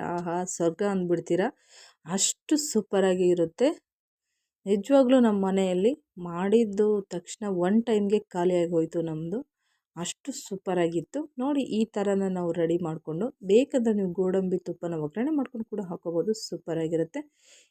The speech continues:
ಇವಾಗ ನೋಡಿ, ಈ ಥರ ದಮ್ ಕೊಡೋಕ್ಕೆ ನಾನು ಒಂದು ತಟ್ಟೆನ ಫುಲ್ ಕವರ್ ಮಾಡಿಕೊಂಡು ಮುಚ್ಚಿ, ಅದ್ರ ಮೇಲೆ ನಾನು ವೇಟ್ ಇರೋದನ್ನ ಇಟ್ಟಿದ್ದೀನಿ ನೋಡಿ. ಅದನ್ನ, ಅದನ್ನ ಇಟ್ಬಿಟ್ಟು ನಾವು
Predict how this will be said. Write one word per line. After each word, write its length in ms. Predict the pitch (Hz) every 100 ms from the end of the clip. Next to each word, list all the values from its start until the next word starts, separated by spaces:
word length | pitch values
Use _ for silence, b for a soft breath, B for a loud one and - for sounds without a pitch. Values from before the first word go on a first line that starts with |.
| _
ಇವಾಗ 280 | 262 302 285
ನೋಡಿ, 240 | 240 214 214
ಈ 120 | 196
ಥರ 180 | 196 196 190
ದಮ್ 200 | 196 202
ಕೊಡೋಕ್ಕೆ 340 | 196 190 180
ನಾನು 180 | 180 180
ಒಂದು 160 | 185 175
ತಟ್ಟೆನ 400 | 190 - 262 262
ಫುಲ್ 240 | - 214 208 190
ಕವರ್ 300 | 190 185 180
ಮಾಡಿಕೊಂಡು 400 | 180 165 185 175
ಮುಚ್ಚಿ, 360 | 175 175 - 311 302 b b _
ಅದ್ರ 240 | 214 247 311
ಮೇಲೆ 240 | 269 233
ನಾನು 220 | 214 190 220 254 _ _
ವೇಟ್ 260 | 196 202 208
ಇರೋದನ್ನ 340 | 185 175 180
ಇಟ್ಟಿದ್ದೀನಿ 400 | 165 160 165 165
ನೋಡಿ. 200 | 160 156
ಅದನ್ನ, 300 | 156 165 175 262 - _
ಅದನ್ನ 300 | 185 180 196 185 -
ಇಟ್ಬಿಟ್ಟು 560 | 190 _ 254 240 196 240 - _ _ _ _ _
ನಾವು 280 | 202 185